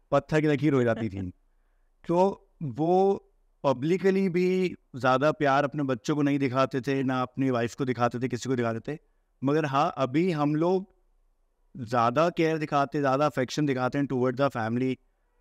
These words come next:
Speaker 1: अ, हमारी वाइफ की बात कर लो, या बच्चों की बात कर लो, या हमारे पीयर ग्रुप की बात कर लो। तो yes, I think कि वो चीज़ें over the time वो, वो चेंज हो चुकी है।
Speaker 2: मेरा एक क्रॉस क्वेश्चन इसमें, कितना टाइम स्पेंड करते हैं आप अपने,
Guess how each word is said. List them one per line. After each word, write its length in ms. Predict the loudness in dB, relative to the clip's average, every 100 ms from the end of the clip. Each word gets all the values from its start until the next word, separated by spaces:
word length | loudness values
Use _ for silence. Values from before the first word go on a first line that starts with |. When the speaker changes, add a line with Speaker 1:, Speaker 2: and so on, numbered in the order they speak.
| _ _ _ _ _
Speaker 1:
अ, 220 | -4 -2 -4 -8 _ -6
हमारी 280 | -2 0 2
वाइफ 220 | 2 0
की 120 | 0
बात 240 | 0 0 0
कर 100 | 0
लो, 260 | 0 0
या 100 | -2
बच्चों 340 | -2 -4 -4 -2
की 100 | 0
बात 220 | -2 -2
कर 80 | -4
लो, 140 | 0
या 80 | 0
हमारे 180 | 0 -2
पीयर 260 | -2 -2 0
ग्रुप 200 | -2 -4
की 100 | -4
बात 200 | -4 -4
कर 100 | -8
लो। 220 | -8 -10 _ _ _ _ _
तो 100 | 0
yes, 320 | 2 2 -2 _ _ -2
I 260 | 0 0
think 340 | 0 0 0 0
कि 320 | -2 -2 -4 _ -18
वो 300 | -8 0 0
चीज़ें 360 | 0 -2 0 0
over 200 | 0 0
the 120 | 0
time 220 | 0 0
वो, 80 | -2
वो 160 | -4 -4
चेंज 300 | -2 -2 -2
हो 100 | -6
चुकी 340 | -8 -14 -14
है। 120 | -14 _
Speaker 2:
मेरा 320 | 0 4 2
एक 180 | 2 -2 _
क्रॉस 280 | 2 2 0
क्वेश्चन 480 | -4 -4 -2 -2 -2
इसमें, 480 | -2 -2 0 0 -4 _ _ _ -6
कितना 240 | -4 -2 -2
टाइम 260 | -2 -2
स्पेंड 360 | -2 0 2 2
करते 300 | -2 -2 -2
हैं 200 | 0 0
आप 240 | 0 -2
अपने, 560 | -2 -2 -2 -2 -2